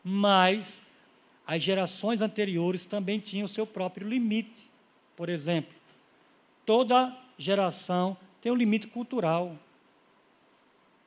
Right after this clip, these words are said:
Nós hoje, irmãos, nós hoje,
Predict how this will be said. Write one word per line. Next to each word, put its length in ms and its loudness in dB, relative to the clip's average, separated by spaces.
Nós 380 6
hoje, 240 6
irmãos, 440 0
nós 360 2
hoje, 340 2